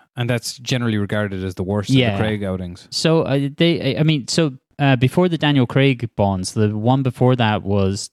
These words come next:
Speaker 2: the final Pierce Brosnan.
Speaker 1: Which was ultimate ridiculousness. Die Another
Speaker 2: Die
Speaker 1: Day.
Speaker 2: Another Day.
Speaker 1: Yeah, yeah.
Speaker 2: And that
Speaker 1: Invisible
Speaker 2: was
Speaker 1: Karen,
Speaker 2: horrendous.
Speaker 1: Madonna, s-, uh, sword fighting, all that shit.
Speaker 2: Yeah,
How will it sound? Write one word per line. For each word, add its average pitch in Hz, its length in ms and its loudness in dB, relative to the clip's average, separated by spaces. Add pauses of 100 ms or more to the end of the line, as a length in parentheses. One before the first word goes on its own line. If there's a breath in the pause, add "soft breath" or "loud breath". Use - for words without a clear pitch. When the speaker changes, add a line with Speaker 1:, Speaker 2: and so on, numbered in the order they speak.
Speaker 2:
the 98 80 -2
final 101 920 0
Pierce 98 280 -2
Brosnan. 90 640 -4
Speaker 1:
Which - 180 -4
was 110 180 -2 (160)
ultimate 120 440 -2
ridiculousness. 104 840 -6 (120)
Die 120 180 -2
Another 120 240 0
Speaker 2:
Die 117 100 4
Speaker 1:
Day. 123 140 2
Speaker 2:
Another 110 260 2
Day. 92 360 -4
Speaker 1:
Yeah, 104 60 -4
yeah. 101 300 -4
Speaker 2:
And 127 160 4
that 151 60 4
Speaker 1:
Invisible 135 220 2
Speaker 2:
was 117 160 4
Speaker 1:
Karen, 113 160 2
Speaker 2:
horrendous. 110 240 2
Speaker 1:
Madonna, 117 260 0
s-, - 240 -4
uh, 113 240 -2
sword 110 320 -2
fighting, 110 400 -2
all 107 160 -2
that 101 160 -2
shit. 110 80 2
Speaker 2:
Yeah, 90 240 -2